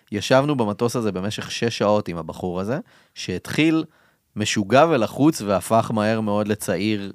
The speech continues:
לגבר צעיר נעים ורגוע, עם חוש הומור.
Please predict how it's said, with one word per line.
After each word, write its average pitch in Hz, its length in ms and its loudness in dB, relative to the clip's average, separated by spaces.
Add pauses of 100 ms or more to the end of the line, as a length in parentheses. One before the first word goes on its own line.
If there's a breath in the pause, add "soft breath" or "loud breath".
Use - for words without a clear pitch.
לגבר 127 420 2
צעיר 113 400 0
נעים 113 440 -2
ורגוע, 101 580 -2 (360 loud breath)
עם 101 160 -6
חוש - 320 -4
הומור. 123 440 0